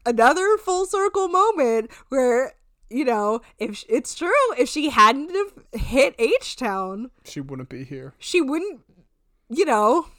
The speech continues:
Speaker 2: Doesn't even go here.
Speaker 1: She, not only would she, oh, look at you with your Mean Girl quotes now.
Speaker 2: It's the only one I know. And Bianca Belair says it in N X T a lot. <laughs>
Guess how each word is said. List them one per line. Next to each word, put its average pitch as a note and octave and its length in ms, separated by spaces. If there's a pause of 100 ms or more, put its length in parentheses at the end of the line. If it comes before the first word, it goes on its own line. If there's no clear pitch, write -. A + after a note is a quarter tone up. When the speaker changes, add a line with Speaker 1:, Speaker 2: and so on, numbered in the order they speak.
(220)
Speaker 2:
Doesn't G#3 220
even A3+ 220
go G#3 240
here. C#3+ 400
Speaker 1:
She, C4 140
not G4 100
only C#5+ 220
would A4 100
she, C4+ 160
oh, E4+ 320
look F4+ 100
at A4+ 120
you B4 160
with A4 100
your D#4+ 80
Mean C#4+ 220
Girl A#3+ 200
quotes A3 380
now. G3 400
Speaker 2:
It's - 80
the D#3 60
only D#3+ 140
one D#3+ 120
I C#3+ 80
know. C#3 420
And D3 140
Bianca D3+ 340
Belair C#3+ 380
says C3 260
it C#3 120
in C3+ 180 (400)
N D3 100
X C#3 200
T D3 140
a D3 60
lot. D3+ 200 (1200)
<laughs> - 80